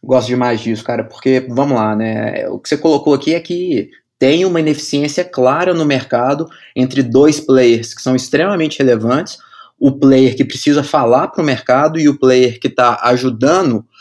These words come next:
né, enfim, esse cliente a se comunicar em como medir o resultado. E, enfim, você que veio da, da, da, da A B I, da Ambev, assim como nós aqui da Falcone, va-, valorizamos nessa questão da,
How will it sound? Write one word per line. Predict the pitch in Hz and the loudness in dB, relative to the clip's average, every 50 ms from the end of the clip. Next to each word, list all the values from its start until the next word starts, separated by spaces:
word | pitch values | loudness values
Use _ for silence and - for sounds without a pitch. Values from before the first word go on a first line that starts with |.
| - - _ | -20 -20 _
né, | - 117 113 113 113 113 110 107 110 | -8 -4 -2 -2 -2 -2 -2 0 0
enfim, | 131 139 135 - - 120 110 107 113 _ _ _ _ | 0 -2 -2 -2 -4 -4 -4 -4 -6 _ _ _ _
esse | - 123 - - 135 131 131 | -6 -6 -4 -4 -4 -4 -2
cliente | - 143 127 123 120 123 120 113 - 131 | 0 0 2 2 0 0 -2 -2 -2 -4
a | |
se | 120 - - 127 - | -4 -4 -6 -4 -2
comunicar | - 135 135 135 139 135 131 - - 135 151 170 - | -2 0 2 2 2 0 0 -2 -2 -2 -2 -2 -2
em | 262 269 302 | -2 -2 -2
como | 294 - - 262 269 277 | -2 -2 0 0 2 2
medir | 285 277 208 - 151 170 | 2 0 0 0 0 0
o | |
resultado. | 131 135 120 110 - - 113 110 107 104 | 0 0 -2 -2 0 0 0 0 0 -2
E, | 104 104 - _ _ - - _ - | -6 -8 -10 _ _ -20 -20 _ -10
enfim, | 131 135 131 - 113 110 107 | -8 -8 -6 -6 -4 -4 -4
você | 104 120 131 123 - 151 156 | -2 -2 -2 0 0 -2 -4
que | - 143 | -4 -2
veio | 117 120 123 123 117 | 0 0 2 2 2
da, | 117 113 110 110 - _ _ _ _ _ _ - - - _ _ - | 0 -2 -2 -4 -8 _ _ _ _ _ _ -20 -20 -20 _ _ -4
da, | 113 117 113 113 107 | 0 2 2 2 2
da, | - 123 120 117 113 110 113 113 | 2 2 2 2 4 2 2 0
da | 117 117 | 0 0
A | 117 117 | 0 0
B | 110 110 110 | 0 0 0
I, | 110 117 127 131 131 | 2 2 2 2 2
da | 113 117 | 2 0
Ambev, | 117 110 107 107 120 127 135 127 113 | 0 0 0 2 2 2 2 2 0
assim | 110 107 - 127 123 | -2 -4 -6 -8 -6
como | - 139 135 127 | -4 -2 -2 0
nós | 117 117 120 123 120 113 | 0 0 0 0 -2 -2
aqui | 113 110 - 117 | -4 -6 -6 -4
da | 117 113 | -4 -4
Falcone, | - 117 110 110 - - 120 131 147 147 - _ _ _ _ _ _ _ _ - | -2 -4 -4 -4 -4 -6 -6 -4 -6 -6 -10 _ _ _ _ _ _ _ _ -12
va-, | 113 107 107 120 131 131 - 127 | -10 -4 0 2 2 2 2 0
valorizamos | 113 123 131 131 135 143 131 127 113 127 139 143 139 120 110 107 | 2 4 4 6 6 4 4 2 2 0 0 2 0 0 -2 -2
nessa | 120 120 117 - 120 | -4 -4 -6 -6 -6
questão | - 123 117 - 123 123 | -6 -6 -6 -4 -2 -2
da, | 117 117 113 | 0 -2 -2